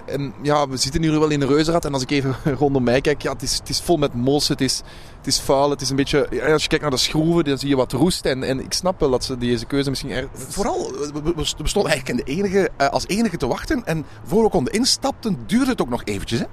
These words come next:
Speaker 1: Ja, het duurt, <laughs> het duurt inderdaad eventjes voor, om, om de attractie recht te zetten, hè. Nu zitten we, nu zijn we, zitten we eigenlijk op het bovenste punt te wachten. En we stonden net, ik denk, twee minuten stil.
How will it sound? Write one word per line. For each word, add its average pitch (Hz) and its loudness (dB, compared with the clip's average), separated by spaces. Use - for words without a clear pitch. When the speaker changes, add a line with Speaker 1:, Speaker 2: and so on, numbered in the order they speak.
Speaker 1:
Ja, 165 2
het - -6
duurt, 190 0
<laughs> 175 2
het 170 0
duurt 175 0
inderdaad 151 2
eventjes 165 0
voor, - -4
om, 151 0
om 147 0
de 135 6
attractie 165 0
recht 135 0
te 151 -2
zetten, 110 2
hè. 147 4
Nu 147 2
zitten 139 -2
we, - -4
nu 147 4
zijn 143 2
we, 139 -4
zitten 139 2
we 117 6
eigenlijk 143 2
op 117 -4
het 117 4
bovenste 139 2
punt 147 -2
te 139 4
wachten. 120 0
En 175 0
we 147 0
stonden 143 0
net, 165 2
ik 156 -4
denk, 143 -2
twee 180 4
minuten 180 0
stil. 254 2